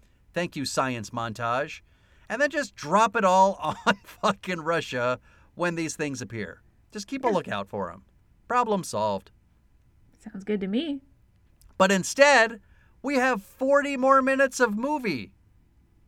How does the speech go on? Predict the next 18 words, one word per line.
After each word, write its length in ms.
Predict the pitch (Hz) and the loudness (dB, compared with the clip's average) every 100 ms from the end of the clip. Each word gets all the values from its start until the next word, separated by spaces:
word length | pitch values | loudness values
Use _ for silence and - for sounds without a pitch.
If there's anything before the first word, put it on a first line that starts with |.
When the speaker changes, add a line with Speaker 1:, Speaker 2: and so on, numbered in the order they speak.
| _ _ _ _ _ _ | _ _ _ _ _ _
Speaker 2:
Yep. 280 | 269 196 220 _ _ _ _ _ _ | -12 -8 -8 _ _ _ _ _ _
Speaker 1:
They 140 | 190 | -2
asked 200 | 185 170 | 0 0
Speaker 2:
It's 20 | |
Speaker 1:
the 100 | - | 0
Speaker 2:
not 160 | 226 262 | 2 6
Speaker 1:
government. 360 | 294 214 226 214 | 6 6 6 4
Speaker 2:
over 80 | 185 | 2
when 160 | 196 202 | 0 0
you 140 | 226 | 0
think 320 | 214 - 262 | 0 0 2
it's 220 | 226 190 - | 0 -2 -6
gonna 320 | 190 180 175 | -6 -4 -4
be 200 | 175 170 | -2 -2
over. 360 | 170 - 78 - | -4 -6 -10 -10
Speaker 1:
Yeah. 280 | 269 175 85 - - _ _ _ | -8 -8 -8 -16 -20 _ _ _
They 160 | 190 185 | -4 -2
have, 240 | 175 165 | 0 -2